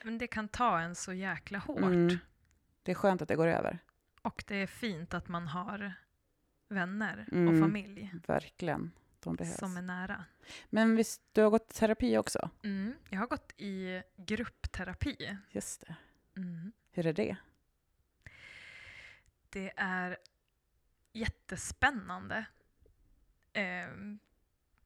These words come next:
Speaker 1: jag, eh, kände att så här, individuella samtal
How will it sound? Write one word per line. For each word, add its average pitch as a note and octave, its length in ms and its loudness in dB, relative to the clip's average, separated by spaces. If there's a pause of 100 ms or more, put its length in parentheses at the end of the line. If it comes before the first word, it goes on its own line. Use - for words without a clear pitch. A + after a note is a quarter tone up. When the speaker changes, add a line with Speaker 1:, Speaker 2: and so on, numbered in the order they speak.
(220)
Speaker 1:
jag, G#3+ 560 2 (280)
eh, F#3+ 40 -8 (100)
kände F#3+ 420 2
att - 260 -4
så - 160 -8
här, E3+ 140 0
individuella A3 640 0
samtal E3+ 640 -2